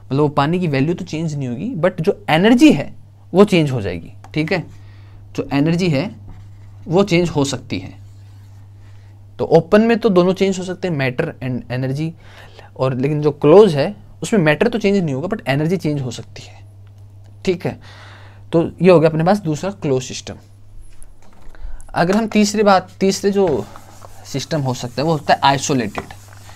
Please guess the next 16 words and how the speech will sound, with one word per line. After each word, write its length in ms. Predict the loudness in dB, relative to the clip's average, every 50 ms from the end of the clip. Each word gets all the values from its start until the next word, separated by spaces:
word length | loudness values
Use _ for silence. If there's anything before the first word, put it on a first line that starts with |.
| -20 -20 -20 -20 -20 -20 -20 -16 -12 -8
तो 80 | -2 0
आइसोलेटेड 540 | 2 2 2 2 2 2 2 2 2 2 0
जैसे 340 | 2 2 4 4 4 2 2 0 -4 -2 0
थर्म 200 | 2 4 4 4
ग्लास 320 | 6 6 4 4 2 0
होता 180 | -6 -6 -6 -6
है 200 | -6 -6 -8 -12 -16 -20 -20 -20 -20 -20 -20 -20 -20 -20 -20 -20 -20 -12 -8
जिसमें 200 | -6 -2 -2 0
हम 100 | 0 0 0
चाय 240 | 2 2 4 4
पीते 320 | 2 2 -2 -2 -2 -2 -2
हैं, 160 | -2 -4 -4
जिसमें 560 | -6 -6 -6 -6 -4 -2 -2 -2 -2 -2 -2
क्या 120 | -4 -4 -4
बोलते 320 | -4 -4 -6 -6 -6 -8
हैं, 240 | -12 -12 -12 -12 -12